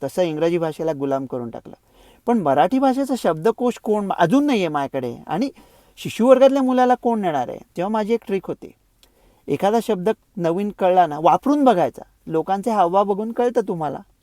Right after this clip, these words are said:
शब्द चांगला आहे की वाईट आहे. तेव्हा मी नुकताच एक नवीन शब्द शिकलो होतो, मराठी तीन अक्षरी,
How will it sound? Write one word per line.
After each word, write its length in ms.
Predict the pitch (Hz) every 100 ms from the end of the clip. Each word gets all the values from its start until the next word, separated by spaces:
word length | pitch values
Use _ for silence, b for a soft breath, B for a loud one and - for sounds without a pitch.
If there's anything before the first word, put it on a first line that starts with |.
| _
शब्द 220 | 170 160
चांगला 380 | 180 175 165 170
आहे 120 | 170
की 80 | 170
वाईट 260 | 175 156 143
आहे. 100 | - b b b b -
तेव्हा 140 | 196
मी 60 | 247
नुकताच 400 | 214 - 220 226
एक 100 | 220
नवीन 320 | 190 160 170
शब्द 260 | 165 147 143
शिकलो 300 | - 147 127
होतो, 140 | 123
मराठी 380 | 139 135 143 165
तीन 300 | - 165 160
अक्षरी, 400 | 139 - 120